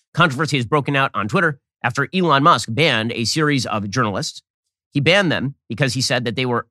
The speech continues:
essentially doxing him. Now, doxing is the practice online whereby you give somebody's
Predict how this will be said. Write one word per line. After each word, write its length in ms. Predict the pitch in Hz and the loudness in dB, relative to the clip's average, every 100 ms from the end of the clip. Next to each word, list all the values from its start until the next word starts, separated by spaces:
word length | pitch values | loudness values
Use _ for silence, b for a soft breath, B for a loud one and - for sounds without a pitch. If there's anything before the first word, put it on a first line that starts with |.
| - | -6
essentially 460 | 151 170 156 120 | -2 0 -2 -2
doxing 460 | 95 120 131 - 90 | 2 4 4 -2 -8
him. 140 | 85 | -6
Now, 100 | 85 | -6
doxing 520 | 120 160 208 - 170 | 2 2 2 0 -4
is 120 | 92 107 | -4 -6
the 100 | 107 | -4
practice 460 | 123 131 127 107 | 0 0 -2 -6
online 400 | 101 104 82 76 - _ _ _ | -2 -4 -4 -8 -12 _ _ _
whereby 560 | 110 147 139 117 104 101 _ _ _ _ _ _ - | 2 4 6 4 2 -4 _ _ _ _ _ _ -4
you 320 | 139 147 131 - | 2 2 0 -4
give 240 | 117 185 175 | 0 2 2
somebody's 480 | 175 151 135 117 | 0 2 0 -2